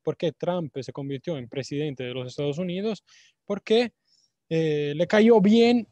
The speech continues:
a toda una masa de personas que no podía del otro lado entender tal vez discursos más,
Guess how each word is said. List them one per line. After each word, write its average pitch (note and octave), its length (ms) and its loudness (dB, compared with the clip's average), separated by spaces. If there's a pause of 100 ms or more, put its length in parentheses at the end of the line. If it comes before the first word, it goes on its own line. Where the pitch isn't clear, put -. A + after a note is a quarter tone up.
a F3 140 0
toda A#3 240 6
una G3 180 4
masa G3 300 4
de F3 100 4
personas A3+ 580 0
que G3+ 340 4
no G3+ 420 4
podía G3+ 600 4
del E3 200 2
otro G3+ 240 2
lado E3+ 340 2
entender F#3 760 0
tal F3 160 -2
vez F3 200 -4
discursos E3 560 -6
más, D#3 380 -8